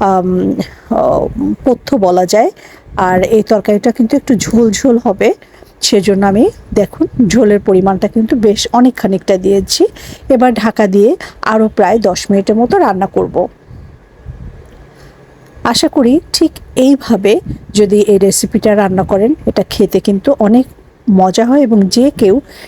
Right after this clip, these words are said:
এটা কিন্তু আপনার খেয়ে প্রশংসা করবেই, আপনার রান্নার প্রশংসা করবেই। তো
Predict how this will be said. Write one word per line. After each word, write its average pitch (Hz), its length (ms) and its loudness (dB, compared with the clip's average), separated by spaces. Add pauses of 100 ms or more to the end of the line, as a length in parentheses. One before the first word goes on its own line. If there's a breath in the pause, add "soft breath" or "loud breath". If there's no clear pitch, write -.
(140)
এটা 196 480 0
কিন্তু 208 240 -2
আপনার 196 380 0
খেয়ে 233 380 0
প্রশংসা 202 580 -2 (360 loud breath)
করবেই, 196 420 0
আপনার 196 340 0
রান্নার 185 340 0
প্রশংসা 185 520 -2
করবেই। - 480 -4 (540)
তো 196 220 2